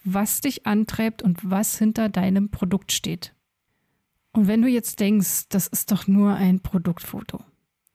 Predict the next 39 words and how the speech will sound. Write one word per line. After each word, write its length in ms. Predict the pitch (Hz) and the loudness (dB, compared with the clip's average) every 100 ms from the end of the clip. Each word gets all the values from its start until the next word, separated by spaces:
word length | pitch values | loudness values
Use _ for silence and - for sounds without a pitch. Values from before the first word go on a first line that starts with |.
| _ | _
dann 220 | 190 196 | -2 -2
kennst 420 | - 202 220 - 208 | 0 -2 -2 -4 -2
du 40 | |
meine 320 | 190 196 214 | 0 2 0
Sicht 280 | 202 190 - | -2 -6 -8
auf 100 | 185 | -10
die 160 | - 185 | -8 -6
Dinge 260 | 240 233 | -4 -2
noch 220 | 180 175 | 0 0
nicht. 340 | 180 175 - - _ _ _ _ _ _ _ _ | 0 -2 -2 -16 _ _ _ _ _ _ _ _
Schau 380 | - - 208 254 | -6 0 2 2
dich 220 | 277 - | 0 -2
einmal 280 | 220 202 190 | 0 0 0
um. 240 | 175 175 - _ _ _ _ _ _ | -2 -4 -8 _ _ _ _ _ _
Da, 360 | - 202 254 220 | -2 0 0 0
wo 140 | 214 | -2
du 140 | 208 | -2
gerade 440 | 196 202 185 196 208 | 0 0 2 2 2
sitzt. 520 | 190 180 - - - _ _ | 0 -2 -6 -10 -14 _ _
Vielleicht 1000 | _ - - - 202 196 220 247 - - - | _ -20 -10 -2 0 2 -2 -4 -12 -20 -20
fällt 380 | - 214 208 | -6 -2 -2
dein 180 | 208 196 | 0 0
Blick 460 | 190 208 208 - _ _ | 0 0 -2 -10 _ _
auf 240 | - 202 - | -4 -4 0
den 160 | 202 | 0
Stuhl, 300 | - - 226 | 0 0 0
auf 120 | 185 | -2
dem 180 | - 175 | -2 -2
du 80 | 180 | -2
gerade 320 | - 190 185 | -4 -6 -6
sitzt. 460 | 185 170 - - - _ _ _ _ _ | -6 -8 -8 -10 -16 _ _ _ _ _
Oder 240 | - 202 202 | 0 2 4
du 100 | 196 | 2
hältst 260 | 208 - | 2 0
einen 180 | - 202 | 0 0
Stift 360 | - 233 220 - | 0 -2 -4 0
in 140 | 190 | 2
der 180 | 180 175 | 4 4
Hand 360 | 175 175 - | 2 0 -6